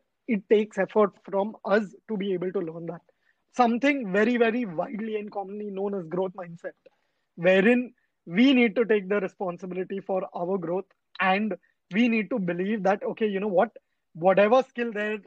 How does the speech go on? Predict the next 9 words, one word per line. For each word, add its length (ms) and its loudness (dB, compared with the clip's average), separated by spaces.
exists, 680 -12
I 140 4
have 340 -6
the 80 -6
ability 480 -12
to 100 -18
pick 160 -20
it 80 -16
up 220 -8